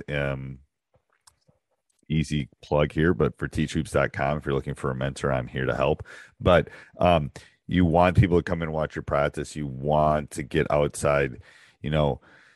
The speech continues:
you wanna simplify your practices. So if your practices are,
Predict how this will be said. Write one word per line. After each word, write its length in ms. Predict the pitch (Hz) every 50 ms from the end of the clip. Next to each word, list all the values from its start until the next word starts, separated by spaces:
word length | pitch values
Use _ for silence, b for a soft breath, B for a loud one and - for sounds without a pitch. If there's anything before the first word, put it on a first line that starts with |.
| b b
you 80 | - 90
wanna 160 | 98 98 92
simplify 720 | - - 120 113 - 131 127 - - - 98 90 87 92
your 180 | 95 92 87 82
practices. 680 | - 87 80 78 73 - 76 71 - - 78 90 95 -
So 120 | - 85
if 140 | 80 - -
your 160 | 80 78 73
practices 680 | - - 80 78 78 - 80 76 - - 82 78 73
are, 220 | 76 76 73 73